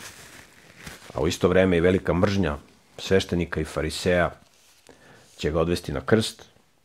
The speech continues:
i u smrt, ali Isus je želeo da na ovaj način privuče pažnju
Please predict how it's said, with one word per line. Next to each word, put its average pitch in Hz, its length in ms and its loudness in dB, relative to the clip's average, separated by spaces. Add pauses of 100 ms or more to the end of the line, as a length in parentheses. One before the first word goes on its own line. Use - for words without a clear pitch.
i 64 100 -8
u 65 40 -6
smrt, - 460 -2 (1500)
ali 117 460 6 (680)
Isus - 300 -6
je 82 80 0
želeo 87 520 2
da 73 80 0
na 78 100 0
ovaj 80 140 0
način 78 360 -2
privuče 78 400 -4
pažnju 82 520 -2